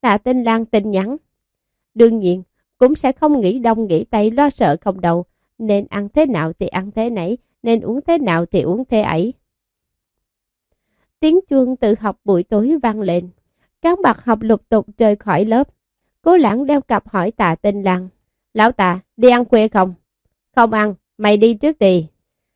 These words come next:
Đợi người đi gần hết rồi, Tạ Tinh Lang chống đầu, nhìn ra ngoài cửa sổ, cuối cùng trong phòng học yên tĩnh, chỉ có đèn chân không vẫn sáng tỏ như ban ngày.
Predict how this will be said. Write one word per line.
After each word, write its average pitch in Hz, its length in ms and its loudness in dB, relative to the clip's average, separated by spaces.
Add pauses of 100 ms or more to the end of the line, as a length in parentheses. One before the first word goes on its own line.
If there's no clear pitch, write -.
(180)
Đợi 220 320 0
người 208 280 2
đi 262 160 0
gần 180 240 0
hết 262 280 -2
rồi, 165 260 0 (180)
Tạ 233 120 2
Tinh 269 240 0
Lang 254 240 -4 (340)
chống 294 360 0
đầu, 170 300 -2 (280)
nhìn 226 220 -2
ra 302 160 -4
ngoài 196 260 -2
cửa 180 240 -2
sổ, 175 300 -2 (260)
cuối 359 160 2
cùng 240 260 -2
trong 294 180 -4
phòng 196 220 -4
học 190 200 -6
yên 254 240 -2
tĩnh, 180 260 -6 (260)
chỉ 277 120 -4
có 359 200 -2
đèn 220 260 -2
chân 277 220 -4
không 254 280 -4
vẫn 185 200 -4
sáng 262 280 -10
tỏ 180 200 -2
như 254 240 -2
ban 240 240 -2
ngày. 156 300 -4